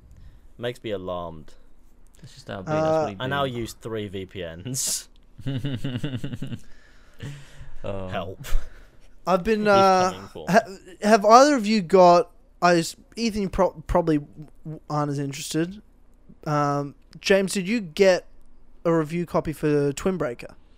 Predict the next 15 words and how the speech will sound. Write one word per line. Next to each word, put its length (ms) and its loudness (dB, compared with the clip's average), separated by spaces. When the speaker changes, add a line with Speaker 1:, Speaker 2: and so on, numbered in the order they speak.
Speaker 2:
Uh, 840 -2
no. 920 -8
I 120 -2
was, 380 -10
I, 180 -18
I 60 -10
can't 200 -12
remember 180 -10
whether 240 -6
I 440 -2
put 180 -8
m-, 160 -14
like, 280 -6
click, 260 -8
'cause 360 -10